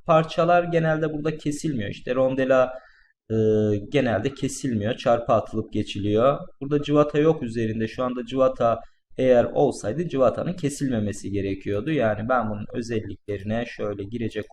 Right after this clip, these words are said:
olursam, şöyle özelliklerine girecek olursam, e,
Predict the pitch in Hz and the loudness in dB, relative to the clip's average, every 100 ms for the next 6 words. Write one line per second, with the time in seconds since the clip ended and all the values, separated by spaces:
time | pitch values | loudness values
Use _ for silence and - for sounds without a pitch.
0 | - 117 101 - 98 101 120 147 156 - | -10 -8 -8 -6 0 2 2 0 -4 -10
1 | - _ - - - _ _ - - - | -20 _ -20 -20 -20 _ _ -20 -20 -20
2 | - - 107 113 117 104 104 107 104 104 | -12 -6 -4 -2 0 0 -2 -4 -2 -2
3 | 107 107 104 101 113 95 - 117 135 156 | -2 -2 -4 -4 -2 -4 -4 0 0 0
4 | 156 - - - - - - - | -6 -16 -20 -20 -20 -20 -20 -20